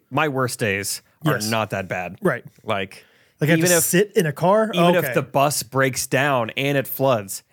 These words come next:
Speaker 1: it's a tour bus that I live
Speaker 2: Mm-hmm.
Speaker 1: on. That's
Speaker 2: Yeah. <laughs>
Speaker 1: great. You know, like,
Speaker 2: Yeah.
Speaker 1: so I try to be aware of that. But I would say the thing now that's like, ah, that's starting to annoy me is non-direct flights.
Speaker 2: Okay.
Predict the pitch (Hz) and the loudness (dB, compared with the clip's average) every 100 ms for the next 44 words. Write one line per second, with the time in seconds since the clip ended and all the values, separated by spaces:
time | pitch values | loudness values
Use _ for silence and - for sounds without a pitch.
0 | - 170 - 113 - 220 240 202 196 185 | -4 -2 -2 -4 0 4 4 4 2 2
1 | 165 135 139 147 143 139 - 160 170 165 | 2 4 4 4 2 -4 -2 2 4 2
2 | 151 139 104 180 156 151 135 123 110 104 | 2 0 2 -2 0 2 2 2 0 2
3 | 170 139 120 _ - 139 123 127 151 120 | 2 2 0 _ -2 2 2 4 2 2
4 | 104 - - 131 117 113 98 113 110 95 | 0 -4 -2 2 4 4 2 2 0 0
5 | 120 107 _ _ - 147 170 214 165 185 | -2 -2 _ _ -4 -2 0 0 0 -2
6 | 135 131 139 151 123 120 104 131 135 113 | 2 2 2 0 0 -2 -2 -4 -2 -4
7 | - _ 151 156 185 147 127 117 113 107 | -6 _ 0 0 0 0 2 0 0 -2
8 | 104 107 - 123 120 123 123 120 107 110 | -2 -2 -2 -2 0 0 0 -2 -2 -2
9 | 101 - 107 85 - - - 139 127 | -2 -4 -6 -6 -10 -10 -4 -2 -2